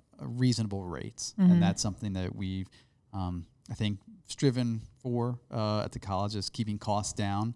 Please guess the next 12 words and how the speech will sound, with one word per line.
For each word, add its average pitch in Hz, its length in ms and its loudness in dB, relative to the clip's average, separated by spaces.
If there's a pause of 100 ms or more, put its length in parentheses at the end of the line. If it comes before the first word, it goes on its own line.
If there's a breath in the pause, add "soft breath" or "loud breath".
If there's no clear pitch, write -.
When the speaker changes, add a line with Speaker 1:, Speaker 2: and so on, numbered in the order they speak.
Speaker 2:
Mm-hmm. 175 380 6
Speaker 1:
and, 104 340 0
again, 113 320 2
sort 101 180 -4
of 92 80 -4
maintaining 101 600 0
that 90 160 -4
rigor 98 500 -4 (240 soft breath)
and 120 220 2
that 101 160 0
industry 107 340 -2
responsiveness, 90 840 -4